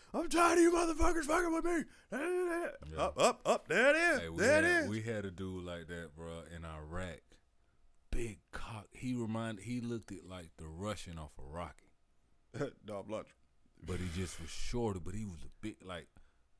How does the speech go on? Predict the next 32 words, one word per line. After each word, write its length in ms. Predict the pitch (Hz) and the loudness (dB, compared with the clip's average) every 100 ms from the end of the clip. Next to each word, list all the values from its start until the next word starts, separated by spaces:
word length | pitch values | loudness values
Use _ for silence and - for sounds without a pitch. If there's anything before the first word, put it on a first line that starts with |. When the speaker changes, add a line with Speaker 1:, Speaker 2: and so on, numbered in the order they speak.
| _ _ _ | _ _ _
Speaker 2:
he 280 | - 127 131 | -12 -8 -6
had, 340 | 117 110 98 - | -6 -4 -4 -6
I 100 | 101 | -10
don't 180 | 110 101 | -8 -6
even 200 | 87 85 | -6 -6
know 220 | 82 80 73 71 73 - | -6 -8 -10 -14 -16 -14
the, 60 | 80 | -14
the 60 | |
right, 240 | 76 80 92 107 98 | -10 -8 -4 -4 -6
Speaker 1:
Drago. 140 | 78 - - | -10 -18 -16
Speaker 2:
the 100 | 82 | -14
right 320 | 80 98 98 - 80 | -4 -4 -4 -10 -14
word 380 | 85 98 101 80 | -8 -6 -6 -6
to 80 | 76 | -12
say 520 | - 95 98 101 104 | -16 -12 -8 -6 -8
it. 120 | 107 - _ _ - | -12 -18 _ _ -16
They 100 | 90 | -10
don't 280 | 92 87 85 | -10 -10 -12
say 180 | - | -14
it 140 | 95 92 | -12 -10
on, 200 | 95 95 95 | -10 -12 -10
we 100 | 101 | -10
ain't 80 | 90 | -10
gonna 120 | 82 | -12
get 140 | 76 | -16
canceled, 280 | - 104 82 | -14 -14 -14
but 100 | 78 82 | -16 -14
he, 260 | 107 104 - - | -12 -14 -16 -14
he 160 | 120 | -10
had 160 | 110 - 62 76 | -8 -8 -10 -10
retard 520 | 98 - - - - | -10 -10 -10 -10 -14
strength. 320 | - - - | -20 -20 -20